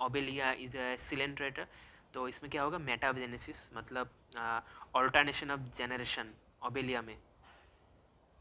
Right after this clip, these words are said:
तो alternation of generation, that is metagenesis, obelia में, यस, यहाँ देखने को मिलेगा।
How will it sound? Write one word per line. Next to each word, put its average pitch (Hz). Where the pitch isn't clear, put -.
तो 131
alternation 139
of 135
generation, 135
that 135
is -
metagenesis, 123
obelia 123
में, 143
यस, -
यहाँ 120
देखने 120
को 113
मिलेगा। 113